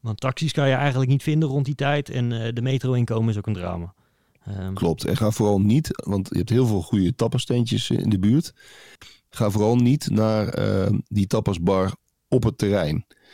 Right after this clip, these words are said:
Speaker 2: Want daar heb je ook zo'n beetje zo'n budget tapasbar. Daar heb je alle clichés over tapas vind je daar. Maar daar betaal je veel te veel geld voor heel weinig. En als je twee straten of twee blokken verder loopt,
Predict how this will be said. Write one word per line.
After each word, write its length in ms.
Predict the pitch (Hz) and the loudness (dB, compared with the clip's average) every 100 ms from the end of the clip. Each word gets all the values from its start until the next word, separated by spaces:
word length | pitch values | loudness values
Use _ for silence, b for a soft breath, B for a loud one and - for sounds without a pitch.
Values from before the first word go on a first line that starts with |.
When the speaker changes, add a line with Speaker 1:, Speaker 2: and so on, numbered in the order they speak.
| B B B | B B B
Speaker 2:
Want 120 | - | -4
daar 120 | 98 | 0
heb 140 | 104 101 | 0 0
je 100 | 98 | 0
ook 120 | 104 | 2
zo'n 300 | 110 95 82 | 2 2 2
beetje 200 | 92 87 | 2 0
zo'n 220 | 90 85 | 0 2
budget 480 | 92 120 98 82 - | 2 2 2 -2 -6
tapasbar. 580 | - 104 110 95 98 117 | -4 0 0 0 0 0
Daar 100 | 104 | 0
heb 80 | 87 | -2
je 80 | 87 | -2
alle 200 | 95 95 | -2 -2
clichés 680 | - 92 101 95 95 - b b b b b _ _ _ 92 | -2 0 2 2 0 -6 b b b b b _ _ _ -8
over 300 | 85 92 92 | -4 -4 -2
tapas 380 | 101 92 87 - | -2 0 -4 -2
vind 260 | 101 104 | 0 0
je 80 | 107 | 2
daar. 340 | 98 107 117 - | 0 0 -2 -4
Maar 200 | - 85 | -4 -2
daar 160 | 87 87 | 0 0
betaal 320 | - 82 87 | 0 0 0
je 440 | 87 87 85 92 - - | 0 0 0 -2 -6 -16
veel 300 | 107 107 104 | -4 0 0
te 100 | 98 | 0
veel 100 | 147 | 0
geld 320 | 95 85 - | 2 0 -2
voor 220 | - 87 | -2 0
heel 180 | 87 85 | 2 2
weinig. 420 | 82 80 90 95 B B B B _ | 2 0 -2 -4 B B B B _
En 200 | - 80 | -4 -2
als 180 | - - | -2 -2
je 120 | 71 | -4
twee 220 | - 90 | 0 0
straten 440 | - 90 82 - 90 | 2 0 -2 -2 -2
of 80 | |
twee 200 | - 87 | 0 0
blokken 280 | 87 90 98 | 2 2 0
verder 240 | 87 92 90 | 0 0 2
loopt, 320 | 90 - | 2 0